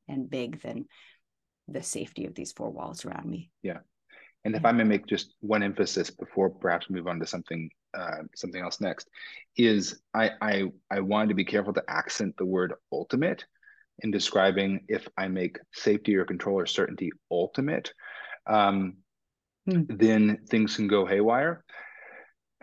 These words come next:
Speaker 2: We certainly live in a world, and we can see from scriptures, where we are called to be wise and we're called to be good stewards. In other words, um,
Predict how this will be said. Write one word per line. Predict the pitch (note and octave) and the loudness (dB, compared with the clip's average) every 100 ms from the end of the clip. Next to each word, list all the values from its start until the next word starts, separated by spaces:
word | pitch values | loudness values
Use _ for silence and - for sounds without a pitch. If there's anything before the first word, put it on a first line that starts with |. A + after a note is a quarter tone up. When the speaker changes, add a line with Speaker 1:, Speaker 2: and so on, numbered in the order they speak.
| - - - _ - A2+ | -18 -18 -20 _ -18 -6
Speaker 2:
We | - A#2+ | -2 0
certainly | - C3+ A#2+ A2+ | 4 4 4 4
live | G#2+ | 4
in | G2+ | 4
a | F#2+ | 2
world, | F#2 G2 F2+ E2+ - - - - | 4 4 4 0 -10 -18 -12 -6
and | G#2 G2 F#2+ F#2 F#2+ | -2 0 0 -2 -2
we | G2 | -2
can | G2 | -2
see | - G2 | 0 0
from | F2+ | 0
scriptures, | - A2 - F#2+ F2 - | 0 0 0 -2 -2 -2
where | G2+ G2+ | 0 2
we | F#2+ F#2 | 4 2
are | F2 | 2
called | - G2 F#2 F2+ | 0 2 2 0
to | F2+ | -4
be | F2 | -4
wise | C#2+ D2+ E2 F3 G3 - - _ - | 0 2 4 4 2 -2 -16 _ -8
and | F#2+ | -6
we're | F2 | -2
called | - F2+ | 0 0
to | E2 | 0
be | D#2 | -6
good | - - | -6 -8
stewards. | - C#2 - - - - _ - - - | -8 -6 -6 -8 -14 -20 _ -20 -18 -4
In | G2 | 2
other | G#2+ G#2 | 4 6
words, | F2+ F2 D#2+ - - | 6 4 -2 -10 -8
um, | G2 F2 E2+ | -4 -2 -4